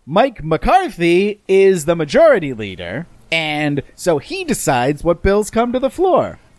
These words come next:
And he's not gonna bring a bill to the floor that the Freedom Caucus doesn't like, because if they, he does, they'll vote him out.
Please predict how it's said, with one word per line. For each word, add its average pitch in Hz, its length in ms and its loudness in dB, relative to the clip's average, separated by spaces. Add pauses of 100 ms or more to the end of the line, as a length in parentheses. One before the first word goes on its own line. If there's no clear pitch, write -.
(340)
And 160 600 -2 (100)
he's 202 340 -2
not 165 220 0
gonna 175 180 2
bring 185 220 0
a 180 80 2
bill 214 380 2
to 202 120 -2
the 185 100 0
floor 262 400 2
that 208 140 -2
the 196 80 0
Freedom 214 340 -2
Caucus 180 340 0
doesn't 165 300 -2
like, 170 320 -2
because 160 340 -2
if - 180 -10
they, 151 200 -2 (240)
he 208 100 -10
does, 254 420 0 (240)
they'll 175 260 2
vote 156 280 0
him 123 140 -4
out. 65 200 -8